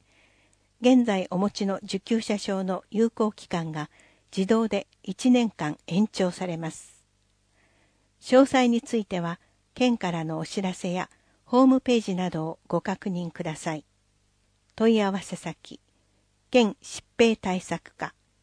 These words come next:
電話零四八八三零三五六二。健康応援団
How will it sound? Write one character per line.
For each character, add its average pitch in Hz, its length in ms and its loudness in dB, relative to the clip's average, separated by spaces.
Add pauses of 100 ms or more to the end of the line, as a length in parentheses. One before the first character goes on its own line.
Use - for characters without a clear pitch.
(500)
電 190 240 2
話 165 180 -4 (320)
零 240 260 2
四 196 220 0
八 - 400 -12 (460)
八 - 260 -8
三 196 320 0
零 165 300 -8 (320)
三 233 320 0
五 208 360 0
六 165 300 -4
二。 170 240 -4 (2500)
健 285 220 6
康 277 80 2 (320)
応 233 180 4
援 196 240 -2
団 147 260 -8